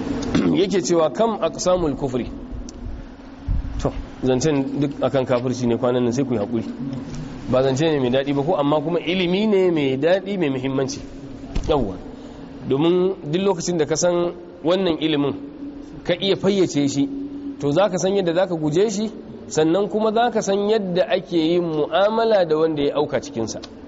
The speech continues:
Mm. Ya ce, "Kam aqsamul kufri?" Shi kafirci wai iri ɗaya ne ko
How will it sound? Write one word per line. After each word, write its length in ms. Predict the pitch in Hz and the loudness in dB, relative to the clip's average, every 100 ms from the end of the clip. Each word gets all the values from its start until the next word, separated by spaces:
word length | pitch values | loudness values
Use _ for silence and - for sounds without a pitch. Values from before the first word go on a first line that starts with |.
| - - - 139 | -18 -18 -6 0
Mm. 260 | 123 92 - - - - - - | 0 0 -6 -10 -10 -10 -10 0
Ya 100 | 185 | 0
ce, 220 | 202 175 170 | 2 2 2
"Kam 240 | 233 226 | 0 0
aqsamul 560 | 175 - 185 185 175 139 | -4 -2 2 2 2 0
kufri?" 360 | 147 139 135 - - - - - | -2 -2 -4 -6 -12 -14 -14 -6
Shi 340 | 190 220 220 | 0 2 0
kafirci 580 | 214 214 208 247 214 196 | 2 2 2 -2 0 2
wai 160 | 180 180 | 2 2
iri 320 | 220 208 175 | 0 0 0
ɗaya 260 | 165 196 247 | 4 4 4
ne 220 | 233 170 | 2 0
ko 260 | - 214 | 2 2